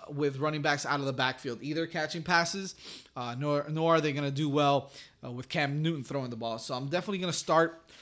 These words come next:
I'm gonna try to start a lot of, a lot of Carolina Panthers just because of how bad the New Orleans defense is. So definitely start him.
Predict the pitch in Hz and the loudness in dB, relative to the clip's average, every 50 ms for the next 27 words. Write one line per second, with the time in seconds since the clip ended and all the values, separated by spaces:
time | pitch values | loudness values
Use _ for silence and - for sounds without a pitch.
0 | - - - 180 254 320 320 294 - 311 285 269 - - - 285 262 247 233 208 | -18 -4 -2 0 0 0 0 2 4 4 4 4 2 2 4 4 4 4 4 4
1 | 208 214 220 214 208 208 - - 185 180 190 196 190 - - 202 190 180 175 180 | 6 6 6 6 4 0 -2 0 2 4 4 4 2 0 0 0 2 2 2 2
2 | 180 170 160 - 185 180 175 151 160 127 123 110 131 165 156 - - 156 - 165 | 0 0 -2 0 -2 -2 -2 -2 -4 -4 -4 -4 -6 -6 -6 -6 -8 -6 -4 -4
3 | 147 143 139 135 139 135 135 120 135 131 131 131 123 123 123 127 131 127 131 123 | -2 -2 0 2 2 2 2 4 4 4 4 4 2 -2 -4 -4 -4 -4 -4 -4
4 | 120 117 110 113 120 113 - 117 101 - - - 107 104 - - - - - - | -4 -6 -8 -10 -10 -10 -10 -12 -14 -14 -14 -12 -12 -12 -12 -12 -16 -16 -16 -20
5 | - - - - - 135 127 185 196 190 208 190 180 - - 190 165 156 143 147 | -20 -18 -12 -10 -8 -4 -2 -2 -2 0 -2 -4 -4 -4 -2 0 0 2 2 0
6 | 135 117 90 | -2 -4 -6